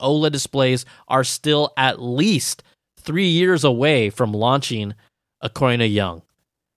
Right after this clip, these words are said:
That's quite a long time. So we know that the benefits of oled would include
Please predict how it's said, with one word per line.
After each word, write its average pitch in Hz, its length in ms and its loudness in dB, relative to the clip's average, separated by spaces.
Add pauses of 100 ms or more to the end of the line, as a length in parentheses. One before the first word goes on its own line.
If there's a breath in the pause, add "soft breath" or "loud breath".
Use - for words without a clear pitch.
(560)
That's 220 240 -2
quite 220 300 0
a 170 40 2
long 156 340 0
time. 113 260 -2 (1800)
So 156 220 0
we 147 160 2
know 151 300 4
that 143 340 0
the 127 140 -4
benefits 131 440 0
of 127 100 0 (100)
oled 131 480 2
would 120 140 -2
include 117 420 -4